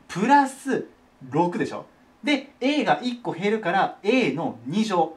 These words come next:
Bが一個増えるから、Bの二乗です。いいね。で、ちょっとね、入らなそうなんで、下行ってきますね。で、続き。プラス、次の係数四なんで、四。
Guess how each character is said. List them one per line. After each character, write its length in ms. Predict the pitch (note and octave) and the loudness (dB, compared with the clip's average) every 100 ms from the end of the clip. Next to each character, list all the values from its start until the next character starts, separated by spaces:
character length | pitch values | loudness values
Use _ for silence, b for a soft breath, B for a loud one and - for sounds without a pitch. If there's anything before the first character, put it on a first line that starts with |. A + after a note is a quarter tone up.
| b b _ | b b _
B 240 | - C4 C4+ | -4 0 2
が 100 | B3+ | 2
一 140 | B3 | 0
個 100 | C4+ | -2
増 140 | A#3 C4+ | -2 0
え 60 | |
る 80 | B3+ | 0
か 100 | B3 | 2
ら、 200 | B3 A2+ - | 0 0 -4
B 300 | B3 A3 C#3+ | -2 0 0
の 200 | C#3 - | -4 -6
二 200 | B2+ E3 | -4 -2
乗 200 | D#3 D3 | 0 -2
で 140 | A2 G#2 | -2 -10
す。 100 | - _ _ _ _ _ _ _ _ _ _ _ | -18 _ _ _ _ _ _ _ _ _ _ _
い 100 | C3 | -8
い 20 | |
ね。 180 | C#3 - b b | -8 -8 b b
で、 80 | F3+ | 0
ち 80 | C4+ | 2
ょ 60 | |
っ 40 | C#4+ | 2
と 80 | F3+ | 0
ね、 240 | C#3 - | -2 -2
入 260 | - F#3+ G#3 | -2 0 2
ら 100 | A3 | 2
な 140 | A3+ | 0
そ 100 | A3+ | 0
う 40 | B3 | 0
な 60 | - | -2
ん 20 | |
で、 80 | - | -4
下 180 | - | -2
行 60 | G#3+ | -2
っ 20 | |
て 80 | - | -4
き 60 | B2 | -8
ま 100 | G2+ | -8
す 80 | |
ね。 160 | G#2 G#2 - b b b _ | -12 -14 -18 b b b _
で、 80 | B3 | -8
続 320 | A#3 D#3+ D3 | -8 -8 -8
き。 260 | C3+ C3+ C3 - _ - _ _ _ - | -8 -10 -12 -16 _ -20 _ _ _ -6
プ 100 | F#3 | 2
ラ 160 | G3+ G#3 | 4 2
ス、 280 | B3+ A3+ | 0 -2
次 200 | - A3+ | -2 0
の 120 | B3+ F#3+ | 0 2
係 180 | D3 | 0
数 160 | C#3 C3 | -2 -2
四 340 | B2+ D#3+ D#3+ | -2 -2 -2
な 140 | E3 D3 | 0 0
ん 100 | A#2+ | 0
で、 280 | D#3 B2 - | -4 -4 -6
四。 340 | C3 G#3 - | 2 2 2